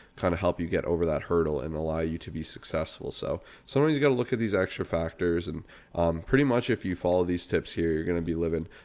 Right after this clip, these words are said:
a much more fired up and energetic life. Oh, I'm gonna add a seven 'cause Kyle brought this up, and I thought this was such a good point, so I'll let him go off.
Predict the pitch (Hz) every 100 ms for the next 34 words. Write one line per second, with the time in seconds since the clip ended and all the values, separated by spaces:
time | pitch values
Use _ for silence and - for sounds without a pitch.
0 | - 87 98 - 104 90 - 87 87 87
1 | - 85 90 95 85 95 87 - 120 123
2 | 85 - - - 98 113 120 117 104 -
3 | 101 87 85 92 - 98 104 98 85 95
4 | - 82 82 90 104 95 95 - - -
5 | 92 - 87 85 92 90 87 98 87 87
6 | - 92 92 87 90 90 92